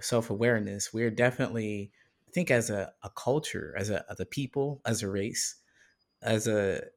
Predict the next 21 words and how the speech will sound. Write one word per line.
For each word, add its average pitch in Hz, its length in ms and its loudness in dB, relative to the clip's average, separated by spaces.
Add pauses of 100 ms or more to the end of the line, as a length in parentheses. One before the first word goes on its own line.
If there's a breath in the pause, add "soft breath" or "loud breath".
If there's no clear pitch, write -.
(220)
a 107 80 -2
species, - 760 -2 (220)
I 151 60 2
think 185 180 2
I 156 60 6
like 120 180 6
species. - 520 -4 (460 loud breath)
We're 135 140 4
go-, 147 300 4
we're 135 100 -2
coming 160 340 4
into 117 800 0 (260)
this 107 320 2
more 110 360 0
aware 104 580 0
kind 98 240 -4
of 95 100 -6
thing. 95 360 -6
Like, 98 200 -8 (280)
the 110 120 0
parents, 127 500 0